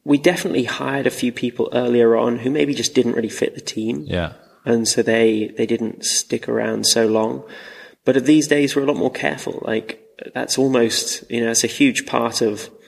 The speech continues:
Speaker 1: when we do hire somebody new, we look at, like, how is this person gonna get on with the other people in the team?
Speaker 2: Yeah.
Speaker 1: And how are they gonna have productive relationships? We definitely had a couple of people who,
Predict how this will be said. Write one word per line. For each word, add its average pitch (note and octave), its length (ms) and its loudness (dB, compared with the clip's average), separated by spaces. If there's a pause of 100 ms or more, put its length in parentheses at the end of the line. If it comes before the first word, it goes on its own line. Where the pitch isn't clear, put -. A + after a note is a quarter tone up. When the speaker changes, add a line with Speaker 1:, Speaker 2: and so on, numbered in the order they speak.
(160)
Speaker 1:
when A2+ 140 0
we A#2 120 0
do A#2 200 2
hire A2 220 -2
somebody G#2+ 340 -2
new, A2 220 0
we A2+ 120 2
look A#2+ 280 2
at, A2 180 -4
like, - 200 -2
how C3 260 -2
is - 120 -2
this A2+ 120 -4
person A#2 320 -2
gonna A2 160 -2
get A2 300 0
on A2 240 0
with G#2+ 300 2 (340)
the A#2 120 6
other A2 180 2
people A2 340 -2
in A2 100 -2
the - 80 -4
team? - 460 -2
Speaker 2:
Yeah. E2 200 -4 (140)
Speaker 1:
And G#2+ 120 2
how B2 200 2
are A#2+ 60 6
they A#2 120 4
gonna A2+ 160 0
have A2 160 -4
productive G#2+ 400 -2
relationships? - 800 -4 (420)
We - 60 2
definitely A#2 300 0
had A2+ 120 0
a G#2+ 40 -2
couple A#2+ 260 -2
of - 80 -2
people G#2+ 340 0
who, A2 520 2